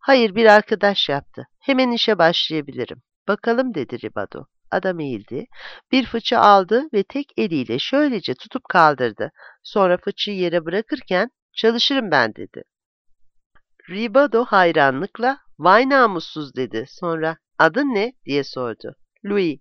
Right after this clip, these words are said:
koca Louis." "Kağıtların var mı?" Koca Louis, "Var." dedi. "Askerlik cüzdanım var.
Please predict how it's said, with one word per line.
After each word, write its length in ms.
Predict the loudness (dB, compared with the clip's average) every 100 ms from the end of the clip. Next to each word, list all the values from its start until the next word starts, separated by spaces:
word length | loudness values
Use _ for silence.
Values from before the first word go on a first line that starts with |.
| _
koca 360 | -4 -2 -2 -2
Louis." 240 | -4 -6 _ -20 _ _ _ -20 _ _ 6
"Kağıtların 560 | 8 8 4 0 2
var 200 | 2 2
mı?" 200 | 0 -8 -12 -20 _ _
Koca 300 | -6 -4 -4
Louis, 320 | -6 -8 -12 _
"Var." 280 | 6 6 6
dedi. 240 | -6 -14 -20 _ -2
"Askerlik 580 | -2 0 0 0 -6
cüzdanım 500 | -10 -10 -8 -8 -8
var. 160 | -10